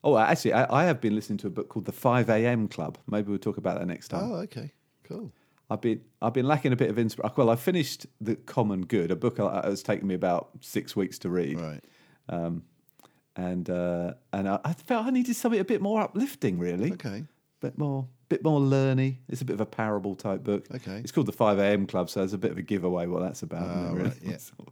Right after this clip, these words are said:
Speaker 1: about
Speaker 2: Okay.
Speaker 1: sort of almost like you shouldn't really bother reading it. Just tell me what the principles are and I'm done.
Speaker 2: Yeah, yeah.
Speaker 1: But, but hey, audiobooks are
Speaker 2: Set your alarm for
Speaker 1: good.
Speaker 2: five A M. That's about it, I would imagine, is it?
Speaker 1: Yeah.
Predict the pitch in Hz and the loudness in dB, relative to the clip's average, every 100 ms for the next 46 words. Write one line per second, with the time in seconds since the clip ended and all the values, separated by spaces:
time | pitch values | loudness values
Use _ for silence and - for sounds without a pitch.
0 | - - - _ - 104 - 151 - _ | -10 -10 -10 _ -20 -18 -12 -12 -12 _
1 | 156 170 - 147 117 - - 143 107 - | -16 -14 0 2 4 2 4 6 6 4
2 | 104 98 107 104 95 98 92 98 95 104 | 4 2 2 0 2 2 2 2 2 2
3 | 101 92 92 - 117 - 101 92 90 - | 2 0 -2 -4 -4 0 2 2 0 -4
4 | - - 104 85 - 90 90 87 87 87 | -8 -2 -2 -2 -6 -6 -2 -2 -2 -4
5 | 90 87 85 80 73 76 76 71 82 - | -4 -4 -4 -6 -8 -10 -10 -6 -6 -6
6 | _ _ _ _ _ - - - - _ | _ _ _ _ _ -12 -12 -14 -20 _
7 | _ 104 90 85 - - - - - - | _ -2 0 -2 -4 -10 -12 -12 -12 -10
8 | 92 98 95 95 87 95 92 90 98 113 | -6 -4 -4 -6 -8 -4 -4 -2 -4 -4
9 | 110 85 90 95 107 - 78 80 92 98 | -8 -10 -8 -6 -6 -6 -10 -10 -12 -12
10 | 113 107 - - 90 | -12 -10 -10 -6 -6